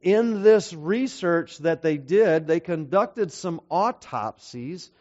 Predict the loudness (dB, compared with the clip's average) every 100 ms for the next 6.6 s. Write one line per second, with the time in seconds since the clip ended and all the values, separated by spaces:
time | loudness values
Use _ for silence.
0 | _ _ -4 -4 0 2 2 2 2 2
1 | 0 -6 -6 0 2 2 0 -4 -4 -6
2 | -8 -6 -4 -4 -6 -4 -4 -4 -6 -8
3 | -6 -2 -2 -2 -6 -10 -20 _ _ _
4 | _ _ _ _ _ _ _ _ -6 -4
5 | -2 0 0 2 4 4 0 -4 -2 -2
6 | -2 -4 0 2 2 -4